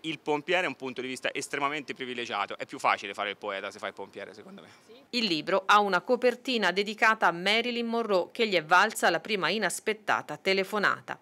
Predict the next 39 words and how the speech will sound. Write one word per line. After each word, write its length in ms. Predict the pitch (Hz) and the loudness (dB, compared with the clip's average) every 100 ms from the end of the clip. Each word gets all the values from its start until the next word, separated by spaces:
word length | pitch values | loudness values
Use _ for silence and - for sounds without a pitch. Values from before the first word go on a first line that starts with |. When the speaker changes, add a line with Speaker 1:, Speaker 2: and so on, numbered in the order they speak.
| _ - | _ 2
Speaker 2:
Poi 320 | 233 285 262 | 4 4 4
l'altra 380 | 196 214 226 196 | 2 4 4 2
inaspettata 720 | 190 196 196 190 190 190 190 | 2 0 -2 2 4 4 2
sorpresa, 680 | - 196 - 196 170 170 | 0 -6 -2 0 2 2
il 140 | 170 165 | 2 0
libro 380 | 196 226 220 - | -4 -2 -2 -2
è 100 | 156 | -4
andato 380 | 151 180 190 | 2 2 2
in 80 | 175 | -2
ristampa 580 | 147 156 - 196 233 208 | -6 -6 2 2 4 0
appena 360 | 165 202 196 151 | 0 0 0 -2
tre 240 | 190 202 | -2 -2
giorni 380 | 180 185 185 214 | 0 -2 0 -4
dopo 280 | - - 143 | -8 -6 -4
la 120 | 147 | -4
sua 180 | - 180 | -2 -2
uscita. 720 | 185 - - 113 - 139 131 _ | -2 -4 -4 -6 0 0 0 _
Speaker 1:
Sono 200 | - 120 | -18 -18
stato 340 | 113 113 110 107 | -8 -8 -6 -12
contattato 840 | 107 107 - 117 110 104 101 98 | -12 -10 -4 0 0 -2 -10 -12
tramite 300 | 117 110 104 | -8 -8 -10
la 60 | 98 | -14
casa 220 | 104 98 | -14 -14
editrice 460 | 110 - 156 180 101 | -12 -12 -12 -10 -10
e 480 | 98 95 92 95 92 | -10 -12 -12 -12 -12
anche 240 | 98 98 | -12 -16
contatto 340 | - 110 107 | -14 -12 -12
diretto 400 | 120 127 127 - | -8 -4 -4 -4
ho 20 | 101 | -8
avuto 340 | 117 107 90 _ - - - _ _ | -8 -10 -14 _ -20 -20 -20 _ _
con 160 | - 131 | -8 -6
il 80 | 120 | -6
fan 220 | 127 127 | -6 -4
club, 440 | 139 127 113 104 - | 0 0 0 -4 -4
eh, 160 | 110 | -6
internazionale 720 | 117 135 127 117 - 127 117 | -6 -4 -2 -2 -4 -4 -4
di 80 | 107 | -4
Marilyn 260 | 110 113 135 | -10 -10 -10
Monroe, 380 | 180 190 240 | -8 -6 -6